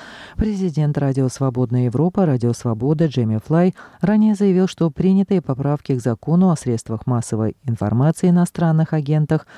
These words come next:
входят в число опасных, все более возрастающих усилий, направленных на преследование журналистов медиа корпорации Радио Свободная Европа, Радио «Свобода»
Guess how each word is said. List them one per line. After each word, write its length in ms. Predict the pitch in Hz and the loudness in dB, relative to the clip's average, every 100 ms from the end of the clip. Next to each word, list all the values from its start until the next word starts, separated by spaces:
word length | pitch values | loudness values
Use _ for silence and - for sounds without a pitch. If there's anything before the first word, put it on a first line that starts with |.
| - - | -20 -6
входят 340 | 226 226 226 | 0 0 0
в 60 | - | -2
число 420 | 180 - 185 196 | -4 0 0 0
опасных, 640 | - - 139 170 - 175 | -2 -4 -2 -2 2 0
все 140 | - 185 | 0 -2
более 340 | 165 214 214 | 0 0 2
возрастающих 840 | 180 139 123 - 113 107 - 104 | 0 0 -2 -2 -2 -2 -4 -4
усилий, 440 | 101 - 180 185 180 - - _ _ - | -4 0 2 2 0 -4 -20 _ _ 0
направленных 680 | 175 196 214 202 208 202 - | 2 4 2 2 2 2 2
на 100 | 165 | 0
преследование 680 | 151 - 165 165 180 185 | -2 -2 -2 0 2 2
журналистов 720 | 175 131 131 123 165 - 170 - | 2 0 -2 -2 -2 -2 -2 2
медиа 340 | 165 170 180 | 2 2 0
корпорации 760 | - 151 127 117 131 - 156 143 | 0 -4 -2 -2 -2 -2 -2 0
Радио 360 | 120 123 131 | 0 0 0
Свободная 640 | - - 113 127 117 135 | -2 -4 -2 0 0 0
Европа, 420 | 139 135 120 123 113 | 2 0 0 0 0
Радио 320 | 117 110 104 | 0 0 -2
«Свобода» 580 | - 101 107 160 160 | -2 -4 0 2 2